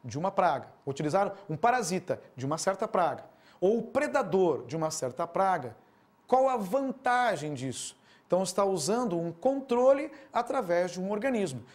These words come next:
por isso chamado de controle biológico. Desta forma, você não vai usar o quê? Fungicida, bactericida, inseticida.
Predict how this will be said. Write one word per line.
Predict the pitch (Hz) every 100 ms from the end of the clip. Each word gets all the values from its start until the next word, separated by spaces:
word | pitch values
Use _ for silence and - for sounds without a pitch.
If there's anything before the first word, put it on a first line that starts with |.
| _
por | 160
isso | 185
chamado | - 220 156 175 190
de | 147 180
controle | - 202 185 - 202 240 254 - - _
biológico. | 131 127 214 247 269 247 170 165 165 143 104 127 - 127 104 - _ - - -
Desta | 151 269 - 165
forma, | - 220 247 226 156
você | 151 170
não | 214
vai | 202 208
usar | 202 190
o | 180
quê? | 180 170 170 - -
Fungicida, | - 156 151 135 196 - 196 180 165 147 156 156 - _ _
bactericida, | 120 160 151 - 139 139 147 202 - 185 170 160 143 156 156 - -
inseticida. | 208 214 202 180 - 151 139 190 - - 160 147 165